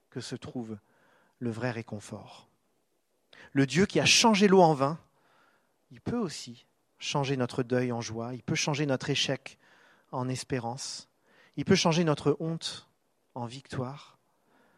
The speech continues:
non pas en vertu de, de ce que nous aurons fait, mais parce qu'il est qui il est. Je voudrais vous proposer maintenant, dans l'instant qui suit, à, à penser à une situation de votre vie où vous résistez encore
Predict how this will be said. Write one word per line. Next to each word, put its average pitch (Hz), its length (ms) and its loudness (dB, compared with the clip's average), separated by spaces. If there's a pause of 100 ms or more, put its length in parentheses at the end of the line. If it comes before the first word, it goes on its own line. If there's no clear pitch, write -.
(200)
non 196 160 -2
pas 269 120 -4
en 180 100 -2
vertu 143 380 -10
de, 113 300 -12 (360)
de 123 60 -20
ce - 80 -16
que 147 100 -8
nous 131 200 -4
aurons 120 200 -6
fait, 156 300 -12 (960)
mais 127 180 -10
parce - 240 -8
qu'il 123 240 -16
est 110 240 -12
qui 107 240 -12
il 95 100 -16
est. 98 180 -20 (1400)
Je 139 100 -8
voudrais 208 140 0
vous 214 80 -8
proposer 165 380 -2
maintenant, 156 340 -2
dans 151 100 -2
l'instant 139 300 -4
qui 143 160 -12
suit, 190 320 -8
à, 110 240 -6 (520)
à 143 100 -2
penser 220 400 2
à 247 60 2
une 156 100 2
situation 190 540 -4
de 170 80 -4
votre 147 260 -2
vie 127 240 -8 (460)
où 175 140 -2
vous 151 180 -6
résistez 175 480 -4
encore 127 540 -10